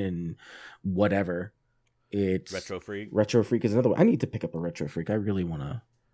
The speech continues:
Speaker 1: I'm still waiting on my fucking Polymega. God damn it.
Speaker 2: You've been waiting on that for
Speaker 1: A
Speaker 2: months.
Speaker 1: year.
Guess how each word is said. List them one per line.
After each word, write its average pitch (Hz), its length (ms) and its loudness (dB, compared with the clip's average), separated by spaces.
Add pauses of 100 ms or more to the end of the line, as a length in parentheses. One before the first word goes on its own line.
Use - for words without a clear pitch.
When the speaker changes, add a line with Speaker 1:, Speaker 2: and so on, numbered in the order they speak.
(260)
Speaker 1:
I'm 151 140 12
still 285 300 12
waiting 156 260 12
on 139 100 12
my 113 120 10
fucking 113 400 8
Polymega. 92 720 6 (1080)
God - 240 2
damn 175 280 2
it. 135 40 0
Speaker 2:
You've 160 80 -4
been 147 120 -2
waiting 104 180 -6
on 104 140 -6
that 107 200 -4
for 90 260 -6
Speaker 1:
A 82 40 -10
Speaker 2:
months. 104 460 8
Speaker 1:
year. 117 680 12